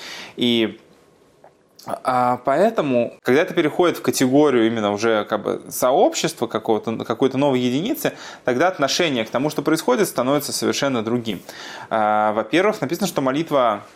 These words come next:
сообщества, она всегда принимается. То есть, э, несмотря на то, что у каждого отдельного человека могут быть, э, свои там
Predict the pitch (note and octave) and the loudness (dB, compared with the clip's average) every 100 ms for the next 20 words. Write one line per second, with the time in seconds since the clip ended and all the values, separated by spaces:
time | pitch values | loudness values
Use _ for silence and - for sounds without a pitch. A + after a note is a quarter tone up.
0 | _ _ - _ _ - - C3+ B2+ F#3+ | _ _ -20 _ _ -20 -6 0 2 2
1 | G3 E3+ - A#2+ B2 D3 - B2 A#2 C3+ | 0 -2 0 0 2 0 -2 -2 0 2
2 | C3 B2+ A#2 A#2+ A#2+ G2 F#2+ - G2 G2+ | 2 0 -2 0 0 0 -4 -8 -8 -8
3 | - - G#2 G2+ G2+ - - - - B2 | -12 -4 -2 -2 -4 -12 -20 -8 -4 0
4 | A3 G#3 D#3 C#3 - F3 - C4+ C#4 G#3+ | 0 0 0 -2 0 0 0 0 0 0
5 | F#3+ E3 C3+ F3 A3+ G#3 F#3 F3+ D#3+ C#3+ | 0 0 2 4 4 2 0 0 0 2
6 | C#3+ A#2 G#2+ B2 D3+ C#3 A#2+ A#2 C#3+ D3+ | 0 0 0 2 2 2 0 4 4 4
7 | C#3+ - C3 A#2 A2+ - A#2 A#2 C3 C#3 | 2 0 4 4 2 0 0 2 0 0
8 | C3 A#2+ A2 | 0 0 0